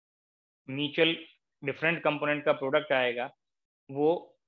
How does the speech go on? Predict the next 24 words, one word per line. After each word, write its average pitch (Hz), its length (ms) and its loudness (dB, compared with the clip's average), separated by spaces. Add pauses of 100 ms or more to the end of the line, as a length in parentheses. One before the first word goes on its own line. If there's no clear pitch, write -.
(180)
ज़ीरो 131 300 -4
बनेगा। 101 400 -14 (120)
Only 165 320 0
single 170 400 2
term 170 220 2
के 165 120 -2
जो 160 140 0
square 139 340 -2
वाले 135 220 2
term 127 220 -4
है, 135 60 -4
individual 151 300 -2
term 151 160 -4
के 156 100 -2
स्क्वायर 139 280 0
वाले 147 200 4
टर्म 139 220 -4
है, 147 80 -2
वो 156 80 0
कंट्रीब्यूट 120 460 -8
करेंगे। 104 300 -10 (440)
और 127 100 -6
वी 147 220 0
एक्स 160 180 0